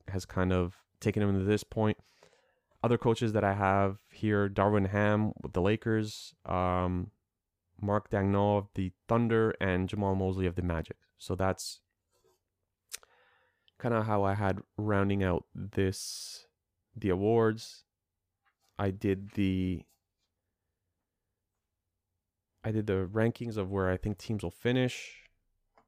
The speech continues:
That's pretty much it, I guess, from, from,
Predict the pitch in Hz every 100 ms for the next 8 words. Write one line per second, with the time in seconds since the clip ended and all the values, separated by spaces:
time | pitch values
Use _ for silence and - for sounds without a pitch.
0 | _ - 107 104 - - - _ _ _
1 | _ _ _ _ _ _ _ _ _ _
2 | _ - - 135 139 117 120 - 123 110
3 | 92 90 - - 104 90 - 101 95